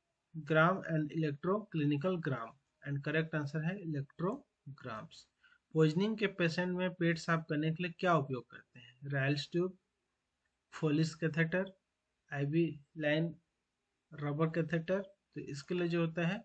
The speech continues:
रायल्स ट्यूब इस्तेमाल किया जाता है। इसके माध्यम से पॉइजनिंग जो पेशेंट होते हैं उनमें जो पेट होता है उससे खींचा जाता है, सकिंग किया जाता है रायल्स ट्यूब के माध्यम से। कौन सी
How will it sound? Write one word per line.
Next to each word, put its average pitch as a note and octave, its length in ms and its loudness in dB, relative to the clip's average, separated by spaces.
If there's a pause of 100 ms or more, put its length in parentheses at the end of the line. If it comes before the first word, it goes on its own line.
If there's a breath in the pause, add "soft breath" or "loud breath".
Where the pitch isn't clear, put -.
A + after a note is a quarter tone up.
(120)
रायल्स C#3+ 380 2
ट्यूब F#3+ 260 0 (440)
इस्तेमाल C#3+ 460 0
किया D#3 200 0
जाता D#3 260 0
है। F3+ 140 -2
इसके E3+ 440 -4
माध्यम C#3 400 0
से G3 200 -4 (500)
पॉइजनिंग D3 360 4
जो D3+ 100 -2
पेशेंट D3 360 -4
होते C#3+ 240 -4
हैं F3+ 80 0
उनमें D3+ 480 -4 (400)
जो C#3+ 140 -2 (160)
पेट E3 280 2
होता C#3+ 280 -4
है F3+ 120 0 (800)
उससे F3+ 420 -6 (520)
खींचा D3 280 0
जाता D#3+ 320 2
है, F3 200 2
सकिंग D#3+ 420 -2
किया E3 160 0
जाता D#3 280 -2
है G#3 100 -4 (160)
रायल्स C3+ 340 -2
ट्यूब C#3+ 280 -6
के G3+ 100 -6
माध्यम B2 440 -8
से। C3 220 -16 (640)
कौन G3 320 2
सी F#3+ 280 2